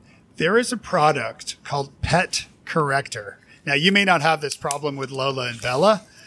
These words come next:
uh, but for an owner of a mini Aussie who likes to yap every time the Amazon person arrives at the door, uh,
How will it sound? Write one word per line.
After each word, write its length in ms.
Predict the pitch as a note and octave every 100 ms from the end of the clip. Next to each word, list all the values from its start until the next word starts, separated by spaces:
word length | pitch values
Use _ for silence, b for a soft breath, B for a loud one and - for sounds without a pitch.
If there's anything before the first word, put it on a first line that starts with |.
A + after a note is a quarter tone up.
| B B -
uh, 300 | C3 B2+ A2+
but 160 | C3 C3
for 300 | - D#3 C#3
an 140 | C3 E3
owner 300 | D#3+ D#3 D3
of 100 | C3+
a 80 | C3+
mini 300 | C#3+ C#3+ C#3+
Aussie 500 | B2+ C3 - D#3 B2+
who 100 | C3
likes 260 | B2+ B2+
to 120 | -
yap 420 | B2 A#2+ B2+ D#3 -
every 300 | C#3+ B2+ C3+
time 560 | C3+ C3 B2 B2+ C3 C3+
the 180 | C3+ B2+
Amazon 500 | B2 B2+ C3 C3 B2+
person 440 | C#3 C3 C3+ C3+
arrives 460 | C#3+ B2+ B2 A#2+ -
at 120 | A#2
the 60 | A2+
door, 380 | A#2 B2 F3 - B B B B B
uh, 260 | C3+ B2+